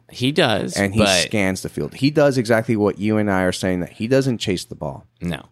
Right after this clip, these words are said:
Speaker 2: He knows exactly where that ball
Speaker 1: It's
Speaker 2: is
Speaker 1: gonna be
Speaker 2: going
Speaker 1: next.
Speaker 2: to be
Speaker 1: Right.
Speaker 2: next. And that's the difference, is that he's just, like, literally can be, "Oh, I'm gonna be, oh, boom, boom. The ball makes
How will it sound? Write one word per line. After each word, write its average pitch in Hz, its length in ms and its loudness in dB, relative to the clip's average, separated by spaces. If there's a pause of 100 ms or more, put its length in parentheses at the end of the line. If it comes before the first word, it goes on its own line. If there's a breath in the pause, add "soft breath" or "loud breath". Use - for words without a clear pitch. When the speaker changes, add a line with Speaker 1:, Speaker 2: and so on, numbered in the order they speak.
(220)
Speaker 2:
He 127 240 2
knows 127 260 4
exactly 101 500 0
where 92 140 2
that 85 280 -2
ball 85 380 2 (160)
Speaker 1:
It's - 120 -8
Speaker 2:
is 82 100 0
Speaker 1:
gonna 82 80 -4
be - 20 0
Speaker 2:
going 92 360 2
Speaker 1:
next. 67 160 -6
Speaker 2:
to 87 60 -2
be 85 240 -2
Speaker 1:
Right. 78 180 -6
Speaker 2:
next. - 360 -10 (440 loud breath)
And 101 260 2
that's 98 260 2
the 95 80 -2
difference, - 500 -4
is 98 180 2
that 95 160 2
he's - 340 0
just, - 480 0
like, 87 180 0 (320)
literally 120 560 2 (140)
can 90 180 -2
be, 95 280 0 (220)
"Oh, 143 100 4
I'm 110 120 -4
gonna 110 140 -4
be, 101 320 0 (260 loud breath)
oh, 147 140 2
boom, 135 280 0
boom. 131 220 0
The 113 120 -4
ball 123 200 2
makes 127 320 -2